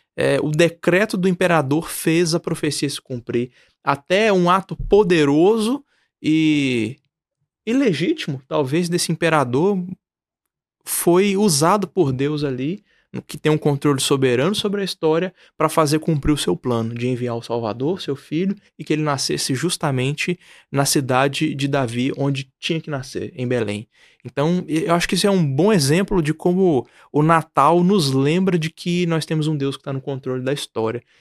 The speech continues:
que tem um controle absoluto, que ele governa, inclusive, sobre os homens mais poderosos da história, que tem poder pra tirar o seu dinheiro, tem poder pra te mandar pra guerra, tem poder pra tirar você da sua casa e te mandar pra uma outra cidade. Ele tá na mão de Deus. Ele é um peão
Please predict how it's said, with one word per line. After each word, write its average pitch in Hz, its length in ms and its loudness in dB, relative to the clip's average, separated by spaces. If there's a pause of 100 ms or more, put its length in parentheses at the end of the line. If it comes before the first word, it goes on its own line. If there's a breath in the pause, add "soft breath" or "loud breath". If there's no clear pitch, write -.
(100)
que - 80 -20
tem 165 100 -2
um 160 60 0
controle 170 400 2
absoluto, 170 640 0
que - 80 0
ele 165 100 0
governa, 165 480 2
inclusive, 180 680 0
sobre 185 280 -2
os 156 120 0
homens 165 280 0
mais 165 380 -4
poderosos 156 680 -2
da 156 100 -2
história, 127 500 -4 (280 soft breath)
que - 80 -10
tem 170 160 -2
poder 156 320 0
pra 156 120 -4
tirar 135 300 -2
o 139 40 -4
seu 139 140 -6
dinheiro, 147 440 -6 (180)
tem 160 100 -8
poder 156 260 0
pra 156 120 -2
te - 140 -8
mandar 139 200 -2
pra 131 160 2
guerra, 143 400 -2 (400 soft breath)
tem 156 140 0
poder 151 300 0
pra 156 140 -2
tirar 156 440 0
você 185 220 -2
da 180 100 -2
sua 165 200 -4
casa 156 280 -2
e - 20 -6
te - 100 -6
mandar 151 200 0
pra 156 140 -4
uma 151 80 0
outra 147 200 -2
cidade. 147 640 0 (360 loud breath)
Ele 165 120 -2
tá 170 120 -2
na 170 120 2
mão 151 160 0
de 151 120 -4
Deus. 104 500 -4
Ele 131 220 -4
é 143 60 0
um 143 100 -4
peão 131 400 -4